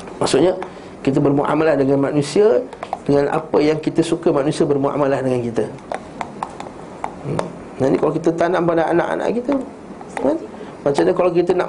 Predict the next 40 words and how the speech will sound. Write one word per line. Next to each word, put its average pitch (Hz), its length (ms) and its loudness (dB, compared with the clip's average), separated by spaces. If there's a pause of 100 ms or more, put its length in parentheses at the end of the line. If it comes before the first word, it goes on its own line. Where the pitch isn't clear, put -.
masuk 160 160 2
toilet 175 400 4 (160)
tu 160 80 2
bersih, 160 480 2 (560)
maka 190 160 4
kita 208 240 2
juga 170 320 4
kena 175 80 4
tinggalkan 185 400 4
toilet 196 240 2
dalam 185 160 4
keadaan 190 260 2 (720)
bersih. 294 320 2
Macam 254 160 2
itulah 175 240 2
kita 196 160 0 (160)
tanam 202 240 2
ke 208 80 2
anak-anak 208 340 0 (140)
kita 220 160 2
macam 190 160 0
tu. - 120 -6 (1160)
Wala, 147 480 4
ah, 123 160 2
ni 143 80 4
baru 143 240 6
last 131 160 -2
kali 165 80 4
baru 139 160 4
sampai 135 240 0
pada 135 240 2
point 147 240 0
kita. 151 240 2 (400)
"Wala 165 480 6
tukthirad 165 560 4 (160)
dhahik," 170 560 -2 (160)
janganlah 151 320 4
kamu 156 240 0
banyakkan 147 560 0
ketawa. 151 640 2